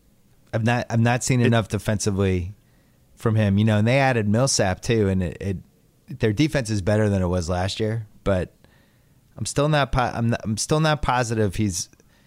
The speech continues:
Speaker 1: he might be a better fantasy center than a real center. That's my fear.
Speaker 2: It, okay, that's fine. It's a work in progress there, there in Denver. I think Denver is gonna end up pretty good. I think they're gonna end up in the four five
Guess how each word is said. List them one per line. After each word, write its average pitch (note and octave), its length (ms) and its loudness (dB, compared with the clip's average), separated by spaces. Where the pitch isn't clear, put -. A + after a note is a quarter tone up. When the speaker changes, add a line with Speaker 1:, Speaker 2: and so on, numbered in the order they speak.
Speaker 1:
he - 160 -2
might C3+ 260 2
be D#3+ 100 2
a D3 40 2
better B2 300 2
fantasy B2+ 580 0
center D3 360 0
than A#2 140 0
a G2+ 80 2
real G2+ 180 2
center. D2 320 -4
That's F#2 240 -6
my G2+ 100 0
fear. - 360 -10
Speaker 2:
It, B2 160 -4
okay, A#2+ 280 -4
that's A#2+ 200 -2
fine. E2 280 -6
It's C3 140 -4
a E3 40 2
work F3 260 0
in E3 80 -2
progress A#2+ 540 -2
there, A#2+ 320 -2
there A2+ 200 -2
in A2 100 -6
Denver. A#2 400 -4
I A#2 120 -4
think C3+ 240 -6
Denver G#2+ 320 -2
is G#2+ 100 -4
gonna A2+ 200 -4
end G#2+ 180 -4
up G#2 200 -4
pretty A#2 180 -4
good. G2+ 260 -2
I G#2 80 -2
think G#2+ 200 -6
they're G#2+ 100 -6
gonna G#2+ 160 -4
end G#2 80 -2
up - 120 -6
in G2 60 -6
the F#2 60 -6
four G#2+ 240 -4
five G2+ 640 -4